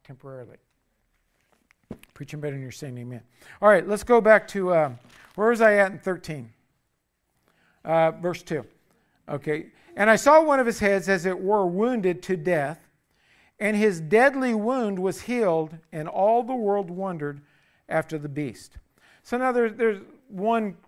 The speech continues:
topic that goes on is the beast is assassinated or something like that. He dies, and the prophet raises him from the dead. A lot of that teaching goes around. I have a problem with it because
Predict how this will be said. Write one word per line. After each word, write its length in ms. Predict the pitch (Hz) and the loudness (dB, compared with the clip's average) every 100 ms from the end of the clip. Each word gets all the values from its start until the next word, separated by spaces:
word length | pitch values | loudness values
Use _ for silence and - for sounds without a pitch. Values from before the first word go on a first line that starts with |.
| _ _ _ _ | _ _ _ _
topic 420 | 151 180 185 180 | 0 0 0 -10
that 140 | 180 170 | -10 -8
goes 240 | 175 156 | -8 -8
on 320 | 175 170 185 | -8 -8 -8
is 160 | 180 131 | -10 -12
the 140 | 143 | -12
beast 280 | 143 180 - | -10 -10 -10
is 140 | 160 147 | -14 -14
assassinated 920 | 135 160 147 - 151 143 147 147 143 | -12 -10 -10 -10 -16 -12 -10 -10 -12
or 100 | 123 | -14
something 320 | 156 143 165 | -16 -16 -16
like 200 | 156 147 | -16 -14
that. 160 | 135 | -16
He 60 | 135 | -16
dies, 520 | 120 143 127 131 127 _ _ _ _ _ | -12 -12 -10 -14 -16 _ _ _ _ _
and 260 | 160 151 139 | -12 -12 -12
the 80 | 143 | -16
prophet 680 | - 185 185 165 139 - _ | -6 -2 -2 -4 -16 -16 _
raises 400 | 147 151 143 127 | -10 -10 -10 -14
him 140 | 143 | -14
from 200 | 127 135 | -14 -14
the 80 | 127 | -12
dead. 340 | 127 165 123 _ _ _ _ _ _ _ _ _ _ _ _ _ _ | -6 -6 -6 _ _ _ _ _ _ _ _ _ _ _ _ _ _
A 60 | 190 | -6
lot 180 | 202 214 | -4 -2
of 80 | 185 | -4
that 160 | 151 | -6
teaching 260 | 180 165 160 | -12 -12 -6
goes 220 | 160 131 | -6 -6
around. 200 | 151 170 | -10 -10
I 40 | |
have 140 | 143 143 | -12 -16
a 20 | |
problem 400 | - 208 233 180 | -12 -6 -6 -6
with 140 | 151 | -12
it 100 | 175 | -16
because 400 | 170 - 156 - | -16 -12 -12 -12